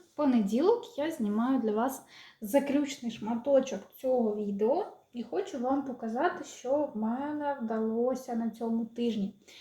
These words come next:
А вдалося, ну, плюс-мінус, не так вже й мало. <laughs> Я, е, навіть задоволена. І так, що я вам хочу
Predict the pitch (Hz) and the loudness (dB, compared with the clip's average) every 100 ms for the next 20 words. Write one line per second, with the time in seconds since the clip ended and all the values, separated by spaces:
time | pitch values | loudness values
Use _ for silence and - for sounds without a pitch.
0 | - - - - 226 208 226 240 330 392 | -20 -20 -12 -2 0 4 4 6 4 4
1 | - 294 247 269 440 - 277 269 - 247 | 2 2 4 4 2 -2 0 0 -2 -2
2 | 285 370 - - 240 240 262 240 226 202 | 0 0 -4 -8 -6 -2 0 0 2 2
3 | 196 214 - - - - 233 220 - - | 0 -2 -6 -8 -10 -6 -4 -4 -10 -12
4 | 359 311 226 247 285 277 - 240 240 233 | -10 -8 -2 2 4 2 0 -2 0 0
5 | 240 247 247 - 233 247 233 190 196 240 | 0 0 -2 -2 2 4 6 4 0 -8
6 | - _ - - - _ - 269 240 220 | -16 _ -20 -20 -20 _ -8 -2 0 0
7 | - 285 311 320 277 - 269 - 247 | -4 -8 -6 -4 -4 -4 -6 -8 -14